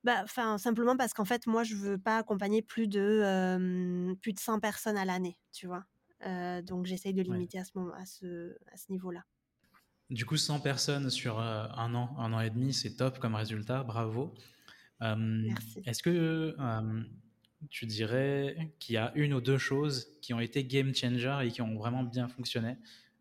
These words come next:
Speaker 2: euh, pour, euh, pour tes lancements, pour, euh, générer des clients ? Je vois régulièrement que tu fais des opérations pour essayer de, euh, de pérenniser les ventes tous les mois. Est-ce qu'il y a un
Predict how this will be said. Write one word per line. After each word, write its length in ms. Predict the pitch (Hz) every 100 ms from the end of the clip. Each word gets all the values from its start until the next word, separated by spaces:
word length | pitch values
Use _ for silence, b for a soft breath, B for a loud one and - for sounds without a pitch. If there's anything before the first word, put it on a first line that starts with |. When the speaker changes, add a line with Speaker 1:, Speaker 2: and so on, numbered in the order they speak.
| -
Speaker 2:
euh, 260 | 110 104 107 -
pour, 200 | 120 113
euh, 220 | 107 110
pour 180 | 110 -
tes 140 | 120
lancements, 540 | 110 110 - 123 123
pour, 260 | 123 117 107
euh, 40 |
générer 360 | 104 117 110 113
des 120 | 113
clients ? 360 | 110 113 113 135 B B _
Je 120 | 120 110
vois 440 | 117 120 117 - - - 127 - - -
régulièrement 560 | 123 127 127 120 131 131
que 80 |
tu 140 | 123 -
fais 100 | 123
des 180 | 117 113
opérations 520 | 107 110 110 - - B B B -
pour 120 | 110
essayer 240 | 107 117
de, 420 | 113 110 104 104 110 B B B _ 123
euh, 280 | 131 123
de 160 | 123 117
pérenniser 600 | 104 120 113 117 117 123
les 160 | 120 113
ventes 420 | 120 151 - -
tous 120 | -
les 120 | 113
mois. 300 | 110 120 143 b b b
Est-ce 160 | 110 -
qu'il 80 | 139
y 40 |
a 220 | 127 127 -
un 260 | 143 143